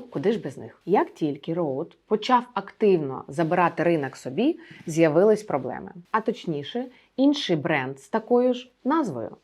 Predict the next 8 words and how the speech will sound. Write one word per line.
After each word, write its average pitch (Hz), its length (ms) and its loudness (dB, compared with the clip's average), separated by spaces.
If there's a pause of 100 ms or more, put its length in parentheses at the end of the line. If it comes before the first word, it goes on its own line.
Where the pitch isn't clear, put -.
Виявляється, 165 720 -2
назва 147 500 -6
Rhode 202 300 -4
вже 202 200 0
була 226 580 0
в 170 260 -6
іншій 165 400 -2
індустрії. 151 760 -6